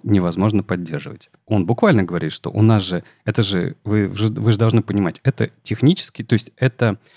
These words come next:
код, который вы не понимаете. А для кода, который вы не понимаете, у нас уже есть определение. Это легаси-код. Мы когда смотрим в легаси-код, мы его не понимаем. Типа это старый, непонятный код, э, и такая терминология уже есть.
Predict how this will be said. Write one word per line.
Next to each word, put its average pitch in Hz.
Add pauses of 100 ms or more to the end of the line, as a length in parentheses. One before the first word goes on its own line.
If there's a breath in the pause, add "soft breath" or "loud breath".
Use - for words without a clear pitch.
(140 soft breath)
код, 202 (180)
который 120
вы 113
не 131
понимаете. 104
А 104
для 98
кода, 127
который -
вы 95
не 95
понимаете, 147
у 104
нас 120
уже 120
есть 110
определение. 95
Это 143
легаси-код. 117 (320)
Мы 131
когда 113
смотрим 180
в 107
легаси-код, 104
мы 117
его 127
не 110
понимаем. 101 (340 soft breath)
Типа -
это 90
старый, 131
непонятный 98
код, 180 (420 soft breath)
э, 85
и 85 (120)
такая 113
терминология 101
уже 87
есть. 71